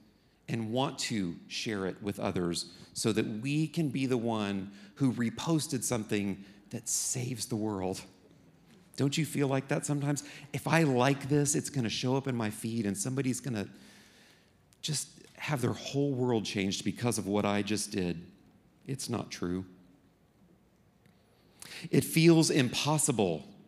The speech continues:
and I wrote in all caps, irresponsible,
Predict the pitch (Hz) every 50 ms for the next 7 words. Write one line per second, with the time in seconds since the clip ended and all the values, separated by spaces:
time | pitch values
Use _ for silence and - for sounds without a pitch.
0 | - - _ _ - _ _ _ _ _ _ _ _ _ - 123 113 117 120 117
1 | 123 131 127 127 - - 127 113 110 110 - - 120 127 139 143 131 - - 143
2 | 127 113 107 - - - - - 135 139 143 135 117 104 - - - - 131 135
3 | 143 135 - 131 107 101 92 80 78 -